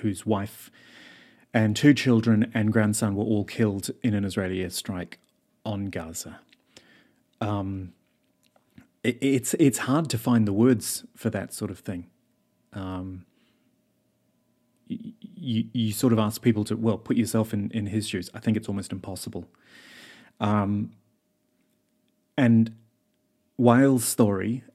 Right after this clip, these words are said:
and the story of his family gets told because he is prominent,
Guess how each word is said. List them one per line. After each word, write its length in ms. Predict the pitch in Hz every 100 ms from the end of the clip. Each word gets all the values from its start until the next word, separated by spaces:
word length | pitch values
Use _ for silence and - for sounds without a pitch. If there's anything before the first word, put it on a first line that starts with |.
| -
and 160 | 107
the 60 | 104
story 280 | - 117 113
of 100 | 113
his 140 | 110
family 320 | - 107 101
gets 280 | 90 104 -
told 400 | - 110 92 - _ _ _ _ _ -
because 280 | 107 113 110
he 120 | 101
is 80 | 98
prominent, 560 | - 120 123 147 170